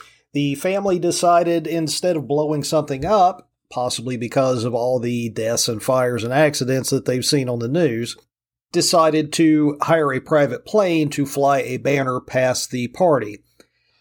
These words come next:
Well, the plane flew past the party and then nosedived into the ocean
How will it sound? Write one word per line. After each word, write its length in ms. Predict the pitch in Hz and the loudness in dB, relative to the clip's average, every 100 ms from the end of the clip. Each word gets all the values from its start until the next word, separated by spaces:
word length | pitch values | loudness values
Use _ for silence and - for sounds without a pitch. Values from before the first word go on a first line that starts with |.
| _ _ | _ _
Well, 220 | 135 151 | 0 0
the 140 | 151 120 | 0 -6
plane 380 | - 143 147 | -2 0 0
flew 420 | 131 135 139 139 131 | -2 -2 2 2 0
past 440 | - 143 151 - | 0 0 0 -2
the 80 | 175 | -4
party 520 | - 165 151 160 208 - - - _ _ - | 0 2 2 0 -4 -10 -20 -20 _ _ -6
and 400 | 143 143 139 131 | -4 -2 -4 -2
then 420 | 151 156 151 147 | 0 0 -2 0
nosedived 680 | 165 190 143 170 170 165 156 | 2 0 2 4 4 2 -2
into 300 | 151 151 143 | -2 0 2
the 180 | 151 | 0
ocean 540 | 151 151 147 131 95 | 2 0 0 -4 -8